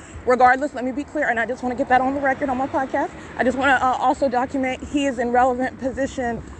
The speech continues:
uh, by virtue of his activity creation on a communication device while I'm being molested with directed light inside of a venue in a private space. This is the prosecution and documentation of Eric Corey Spencer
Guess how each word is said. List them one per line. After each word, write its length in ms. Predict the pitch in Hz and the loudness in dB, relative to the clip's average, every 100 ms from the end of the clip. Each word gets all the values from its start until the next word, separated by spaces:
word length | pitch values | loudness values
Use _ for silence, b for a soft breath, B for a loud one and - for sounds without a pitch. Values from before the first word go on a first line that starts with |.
| B B | B B
uh, 220 | 226 226 | 2 2
by 180 | 208 240 | 4 2
virtue 380 | 226 247 - 247 | 2 -2 -2 0
of 140 | 220 | 0
his 180 | 233 233 220 | 0 -2 0
activity 420 | 226 - 247 226 | -2 -2 -6 -6
creation 540 | - 233 214 226 226 | -4 0 0 -2 -6
on 200 | - 240 | 0 0
a 60 | 220 | 0
communication 640 | 226 233 220 214 233 247 | -2 -2 -2 -2 -2 -2
device 340 | 208 233 233 | 0 2 2
while 320 | - 226 226 233 | -2 0 2 4
I'm 140 | 226 | 2
being 160 | 226 214 | -2 -2
molested 320 | 214 214 214 | -2 -2 -4
with 100 | 202 | -4
directed 320 | 202 196 190 | -2 -2 -2
light 300 | 202 240 254 - B B | 2 2 2 -6 B B
inside 260 | 240 240 247 | -4 2 2
of 80 | 220 | 2
a 40 | |
venue 260 | 226 269 294 | 0 2 2
in 140 | 254 | 0
a 20 | |
private 340 | 233 262 226 226 | -4 0 0 -2
space. 300 | - 240 226 | -2 -2 -2
This 220 | - 214 | -6 -6
is 60 | 226 | -6
the 60 | |
prosecution 560 | 214 277 247 - 254 247 | 0 0 0 -4 -4 -2
and 80 | 226 | 2
documentation 520 | 240 233 233 240 233 | 2 0 -4 -4 -4
of 80 | 208 | -2
Eric 180 | 214 | -2
Corey 160 | 214 202 | 0 -4
Spencer 480 | - - 233 226 | -2 -6 -4 -2